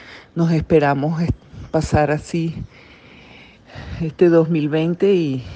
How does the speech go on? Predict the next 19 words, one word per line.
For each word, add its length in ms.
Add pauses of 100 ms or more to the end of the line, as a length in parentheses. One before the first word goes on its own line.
(140)
y 280
lo 180
que 140
vemos 400
del 240
dos 160
mil 180
veintiuno, 720 (560)
que 120
probablemente 680
se 160
prolongue. 760 (600)
Eh, 340
voy 240
a 20
empezar 400
por 160
lo 160
macro, 920